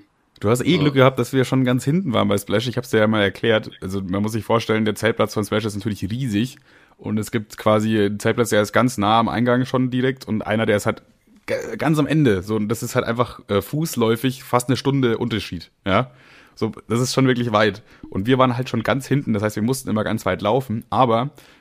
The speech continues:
Speaker 1: ganz klarer Vorteil, je weiter vorne du bist, desto asozialer wird es. Das ist einfach so. Das ist einfach so ein Gesetz, das steht fest. <laughs>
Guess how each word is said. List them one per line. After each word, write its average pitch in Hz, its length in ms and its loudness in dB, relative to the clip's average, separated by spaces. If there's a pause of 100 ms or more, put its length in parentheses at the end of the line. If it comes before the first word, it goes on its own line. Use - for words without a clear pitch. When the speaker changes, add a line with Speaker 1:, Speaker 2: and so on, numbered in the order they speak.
Speaker 1:
ganz 117 220 -2
klarer 107 240 0
Vorteil, 117 500 0 (340)
je 104 140 -2
weiter 127 300 4
vorne 143 260 4
du 117 80 2
bist, 127 300 -2
desto - 240 0
asozialer 110 520 2
wird 107 160 -2
es. 82 300 -8
Das 104 120 -2
ist 117 120 0
einfach 92 240 -2
so. 87 140 -6
Das 98 100 -4
ist 110 80 -2
einfach 110 220 0
so 107 80 -4
ein 110 100 0
Gesetz, 110 300 -2
das 107 120 0
steht 110 200 -8
fest. - 300 0 (340)
<laughs> 135 100 0